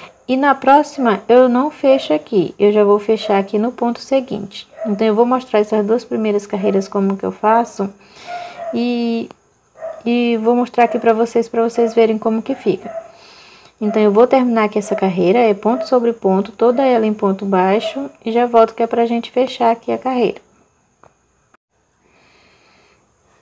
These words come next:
Aí, pessoal, finalizando aqui a segunda carreira, eu vou fechar ela aqui na correntinha que eu fiz pra começar essa carreira, ó. Então, eu venho na correntinha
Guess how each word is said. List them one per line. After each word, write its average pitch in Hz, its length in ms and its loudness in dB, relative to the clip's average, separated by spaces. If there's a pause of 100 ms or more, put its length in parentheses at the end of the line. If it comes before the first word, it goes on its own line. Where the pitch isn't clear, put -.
(220)
Aí, 208 160 -2
pessoal, 196 460 -8 (920)
finalizando 208 840 0
aqui 247 220 -2
a 214 80 0
segunda 196 420 0
carreira, 196 640 0
eu 226 140 2
vou 226 160 -4
fechar 214 320 -4
ela 214 180 2
aqui 208 180 -4
na 254 140 -4
correntinha 240 580 -4
que 233 120 -2
eu 247 80 0
fiz 240 220 -6
pra 247 180 -6
começar 247 460 -6
essa 233 260 -6
carreira, 269 420 -6
ó. - 100 -8
Então, 190 140 -6
eu 180 100 -2
venho 180 200 -4
na 180 120 -4
correntinha 208 1080 -4